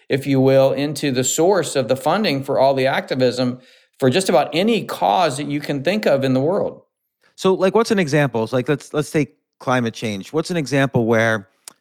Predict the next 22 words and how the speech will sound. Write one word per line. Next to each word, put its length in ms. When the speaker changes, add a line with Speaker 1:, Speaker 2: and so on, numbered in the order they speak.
Speaker 2:
funding 420
might 180
cut 220
off, 200
be 120
cut 220
off 140
for 100
an 60
activist 520
if 140
there's 340
criticism 540
of 140
China's 540
climate 320
change? 240
Like, 120
who, 260
who 200
is 120
the, 200